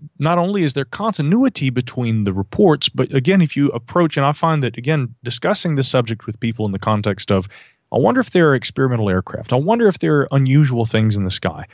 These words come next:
uh, you know, along the lines of some sort of a technology that maybe, you know, on the civilian le-, level we aren't aware of. Uh, so phrasing the concept in those terms and not leaping to conclusions, "Ancient aliens visiting Earth, you know, for millennia,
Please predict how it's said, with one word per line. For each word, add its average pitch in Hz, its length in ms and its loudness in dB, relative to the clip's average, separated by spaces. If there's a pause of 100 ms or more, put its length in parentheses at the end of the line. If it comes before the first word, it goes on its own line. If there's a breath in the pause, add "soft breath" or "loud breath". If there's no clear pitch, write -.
(500 loud breath)
uh, 104 200 2
you 117 100 0
know, 113 200 2
along 127 360 2
the 117 80 2
lines 117 380 2
of 104 100 -4
some 131 160 -6
sort 120 200 -4
of 95 80 -6
a - 100 -18
technology 120 720 0
that 101 200 -10
maybe, 117 300 -4 (180)
you 127 80 -2
know, 104 160 0
on 107 80 -2
the 107 80 -2
civilian 117 500 2
le-, 117 240 2
level 117 240 2
we 107 140 -2
aren't 104 160 0
aware 110 340 2
of. 76 200 -12 (480 soft breath)
Uh, 101 260 -2
so 143 320 0 (480)
phrasing 208 440 0
the 147 100 -4
concept 143 580 -2 (300)
in 147 200 2
those 135 280 0
terms 104 440 -8
and 123 220 -4
not 135 220 2
leaping 131 480 0
to - 120 -6
conclusions, 110 680 0
"Ancient 202 360 0
aliens 160 500 2
visiting 139 380 2
Earth, 147 280 2
you 120 80 0
know, 117 160 2
for - 140 -6
millennia, 127 440 2